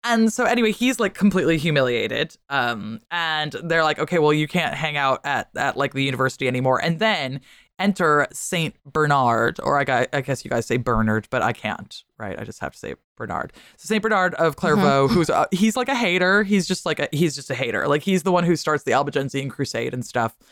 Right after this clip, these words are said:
Speaker 1: And, um, he's a real,
Speaker 2: Mm-hmm.
Speaker 1: he's just, he's a real, he's a real fucking nerd. Okay, like, he's, he's, like, very, um, "I think you'll find." And he hates Abelard, right?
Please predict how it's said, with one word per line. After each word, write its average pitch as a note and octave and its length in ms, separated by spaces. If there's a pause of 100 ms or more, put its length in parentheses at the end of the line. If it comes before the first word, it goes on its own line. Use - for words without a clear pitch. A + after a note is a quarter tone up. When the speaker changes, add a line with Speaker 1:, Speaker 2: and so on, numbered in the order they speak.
(380)
Speaker 1:
And, C#3+ 380
um, B2 420 (320)
he's B3+ 160
a C4+ 40
real, B3 140
Speaker 2:
Mm-hmm. F3+ 120
Speaker 1:
he's C#4 100
just, - 200
he's D#4 180
a E4+ 80
real, D#4 300
he's C#4 160
a D#4 60
real A#3+ 180
fucking C#3+ 360
nerd. A#2+ 360 (340)
Okay, C#3+ 420
like, C3 520
he's, F3+ 220
he's, E3 320
like, D3+ 160
very, E3 260
um, F#3+ 260
"I F#3+ 80
think G3 240
you'll E3+ 120
find." D#3 360
And F#3 140
he C4+ 260
hates A#3 220
Abelard, - 500
right? B2 300